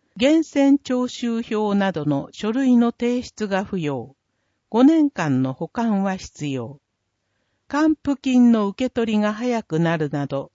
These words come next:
メリットがあります。詳細は国税庁ホームページで確認してください。国税庁ホームページ、二次元コードが添えられています。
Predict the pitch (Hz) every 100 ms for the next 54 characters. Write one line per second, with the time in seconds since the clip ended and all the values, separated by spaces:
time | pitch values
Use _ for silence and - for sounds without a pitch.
0 | _ _ 226 285 240 - - 151 147 139
1 | 135 135 135 135 _ _ _ _ _ -
2 | 240 233 220 208 202 190 165 - _ 214
3 | - 302 294 269 - 165 147 151 262 277
4 | 262 254 - 240 196 160 135 135 - 160
5 | - 202 190 170 170 - 151 - 147 165
6 | - 123 120 _ _ _ _ _ _ _
7 | _ _ - 233 311 294 294 254 - 156
8 | 143 147 226 233 214 196 - 175 151 127
9 | 131 - _ _ _ _ 196 220 294 294
10 | 285 269 - 247 196 139 127 127 175 180
11 | 170 156 147 - 135 127 120 127 _